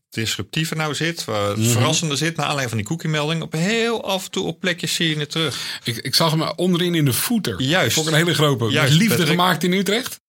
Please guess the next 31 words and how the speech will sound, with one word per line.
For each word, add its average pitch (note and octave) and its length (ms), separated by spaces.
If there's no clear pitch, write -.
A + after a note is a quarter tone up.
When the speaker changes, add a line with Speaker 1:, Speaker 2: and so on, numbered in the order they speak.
Speaker 1:
Ja, C3+ 200
Speaker 2:
Had D#3 100
je E3 60
Speaker 1:
ook, D3 100
Speaker 2:
die? A#3+ 120
Speaker 1:
ook, D#3 280
Speaker 2:
Oh. - 60
Speaker 1:
ja, C3 240
ja. - 300
Ehm, B2+ 280
en C3+ 120
ook C#3+ 180
met C#3 320
zo'n C#3 140
plaatje D3+ 380
met, C3+ 220
eh, C#3 360
v-, - 120
een C3 280
aantal C#3 220
medewerkers D3 440
met, C#3 260
eh, B2+ 420
eh, B2 300
aureolen C3+ 500
boven D#3 260
hun C#3 100
hoofd, F3 280
eh, C3 80
st-, - 160
eh, B2 220